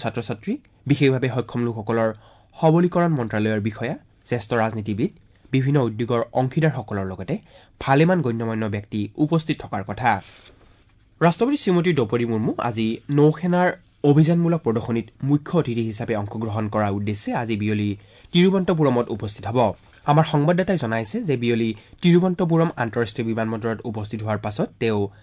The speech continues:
চাংগুমুখাম সাগৰ তীৰত হ'বলগীয়া অনুষ্ঠানত অংশগ্ৰহণ কৰিব। তাত ৰাষ্ট্ৰপতিগৰাকীক এম এইচ ছিক্সটি আৰ হেলিকপ্টাৰখনে গ্ৰেণ্ড চেলুট প্ৰদান কৰিব। এই প্ৰদৰ্শনীত নৌসেনাৰ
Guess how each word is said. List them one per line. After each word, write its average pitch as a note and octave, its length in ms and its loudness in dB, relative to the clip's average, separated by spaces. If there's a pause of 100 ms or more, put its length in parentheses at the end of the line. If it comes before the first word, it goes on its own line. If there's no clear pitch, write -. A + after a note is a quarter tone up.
(240)
চাংগুমুখাম E3+ 800 2 (140)
সাগৰ A#2 320 2
তীৰত A#2+ 220 0 (140)
হ'বলগীয়া A2 460 -2
অনুষ্ঠানত G#2 380 -2 (360)
অংশগ্ৰহণ C3+ 500 2
কৰিব। A2 200 -2 (840)
তাত F3 220 6
ৰাষ্ট্ৰপতিগৰাকীক C3+ 760 -2 (280)
এম D3 180 2
এইচ E3 100 0 (100)
ছিক্সটি - 300 -6 (220)
আৰ A2 160 0
হেলিকপ্টাৰখনে A2 720 -6 (240)
গ্ৰেণ্ড C#3+ 260 2
চেলুট D#3+ 280 0
প্ৰদান G2+ 280 -2
কৰিব। A2 200 0 (840)
এই B2+ 120 0
প্ৰদৰ্শনীত A#2+ 500 0 (460)
নৌসেনাৰ E3 400 4